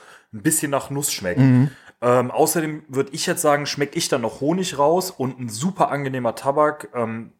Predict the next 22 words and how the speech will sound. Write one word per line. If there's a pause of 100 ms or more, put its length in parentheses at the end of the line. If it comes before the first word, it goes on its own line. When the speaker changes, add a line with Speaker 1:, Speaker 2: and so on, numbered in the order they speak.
(140)
Speaker 1:
wir
haben
schon
mal
so
ein
bisschen
uns
da
beraten
lassen
und
man
kann
den,
der
muss
wohl
die
ganze
Zeit
so